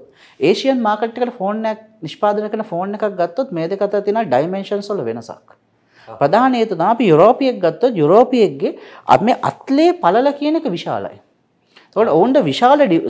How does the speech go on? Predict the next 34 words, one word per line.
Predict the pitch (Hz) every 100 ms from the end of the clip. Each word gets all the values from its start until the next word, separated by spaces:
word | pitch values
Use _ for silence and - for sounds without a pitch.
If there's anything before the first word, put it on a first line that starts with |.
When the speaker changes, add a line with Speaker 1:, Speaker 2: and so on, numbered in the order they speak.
| 131
Speaker 1:
සාමාන්‍ය | 139 214 247 262 269
තරමක් | 208 156 233 269 -
වූ | 262
ලොකු | 165 269
ඩිවයිස් | 185 190 320 320
එකක් | 202 143 165 - - _
තමන්ගේ | 147 185 254 302 -
අතේ | - 254
රඳවා | 165 202 240 247
ගැනීම | 269 285 233
පහසුයි, | 147 196 208 - 147
ඇඟිලි | 156 233 170
දිගයි. | 143 117 - _ - -
ඒෂියන් | 180 269 311 302 302
මාකට් | 294 311 311
එකට | 302
ආවට | 320 320
පස්සේ | 311
මේ | 254
කට්ටියගේ | 277 277 302 285
අත | - - 349 226 - - _
පොඩි, | 220 208 - - _ _ -
ඇඟිලි | 175 277 269 170
කොටයි. | 165 123 - _ - -
එතකොට | 247 302 - - -
ඒ | 165 262
ඩිසයින් | 269 269 285 277
එක | 269 247
හදන්න | 247 269 262
ඕනි | 277 311 330 - _
එතෙන්ට. | 143 156 120 95 - - _ _ 147
අනිත් | 180 180
ඩිසයින් | 196 202 190
එක | 185